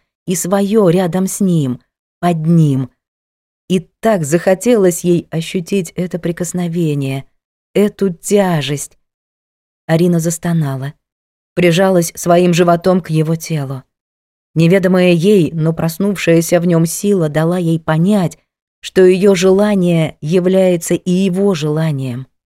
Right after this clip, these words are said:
Девушка скинула шубу, оставшись в прозрачной кружевной рубашке. Никита отбросил свой тулуп, стянул через голову рубаху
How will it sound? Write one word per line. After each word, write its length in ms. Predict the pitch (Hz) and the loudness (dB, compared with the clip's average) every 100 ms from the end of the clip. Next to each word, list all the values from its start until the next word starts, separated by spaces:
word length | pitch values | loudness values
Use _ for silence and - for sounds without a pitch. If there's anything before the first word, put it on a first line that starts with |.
| _ _ _ _ _ _ | _ _ _ _ _ _
Девушка 480 | 160 170 214 202 196 | -2 0 0 0 -2
скинула 460 | 180 214 208 202 202 | -2 0 2 2 0
шубу, 500 | - 233 175 156 - | 0 0 0 -2 -2
оставшись 680 | 165 - 202 196 - - | -6 -2 -4 -2 -2 -2
в 120 | - - | -6 -4
прозрачной 800 | 180 190 180 208 220 - 185 | 0 0 2 0 0 0 -2
кружевной 640 | 175 175 165 170 165 180 180 | 0 0 2 2 2 0 0
рубашке. 720 | 175 156 156 139 - 135 143 _ _ _ _ _ _ - | -4 -4 -4 -4 -8 -12 -14 _ _ _ _ _ _ -2
Никита 420 | 170 170 180 180 | -2 0 0 0
отбросил 600 | 165 156 156 180 - 165 | 0 0 2 2 0 -4
свой 260 | 165 165 | 0 0
тулуп, 460 | 165 165 160 147 - _ _ _ _ | 0 0 -2 -4 -8 _ _ _ _
стянул 440 | - - 185 190 | -10 -2 2 2
через 300 | 175 190 185 | 2 2 2
голову 400 | 190 190 196 180 | 4 2 4 4
рубаху 760 | 175 180 165 220 202 - 160 | 4 2 2 0 0 0 -2